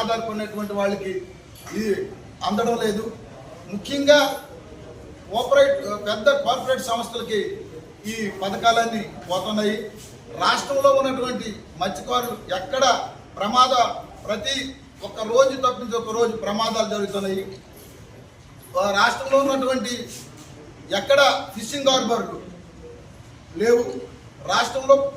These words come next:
పోర్టులు, కేంద్రంలో ఉన్నటువంటి పథకాలన్నీ, పవర్ ప్లాంట్లు, రకరకాల ఇండస్ట్రియల్ కాలనీలు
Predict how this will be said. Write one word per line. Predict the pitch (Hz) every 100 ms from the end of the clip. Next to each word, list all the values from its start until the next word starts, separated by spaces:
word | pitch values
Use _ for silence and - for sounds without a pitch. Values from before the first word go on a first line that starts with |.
| 190
పోర్టులు, | 240 269 - 285 277 277 - - - - -
కేంద్రంలో | 202 269 277 269 277 262
ఉన్నటువంటి | 262 247 254 220 247 226 - - -
పథకాలన్నీ, | 214 262 277 277 277 277 277 - - - - - -
పవర్ | 185 240 269
ప్లాంట్లు, | 262 277 277 269 262 262 - - - - 202
రకరకాల | 226 262 262 254 247 233
ఇండస్ట్రియల్ | 247 247 277 - 233
కాలనీలు | 254 226 247 226